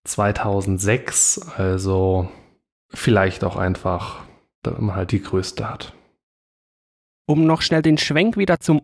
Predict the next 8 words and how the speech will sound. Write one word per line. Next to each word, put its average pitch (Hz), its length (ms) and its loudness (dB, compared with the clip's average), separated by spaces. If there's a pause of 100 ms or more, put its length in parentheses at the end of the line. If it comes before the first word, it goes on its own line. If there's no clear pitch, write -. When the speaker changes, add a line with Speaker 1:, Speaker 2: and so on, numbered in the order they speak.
Speaker 2:
Euro 185 420 4
zu - 320 0
machen, 170 800 4 (440)
ich - 140 -2
hab 196 120 0
das - 240 -4
richtig - 340 -4
verstanden, 190 960 2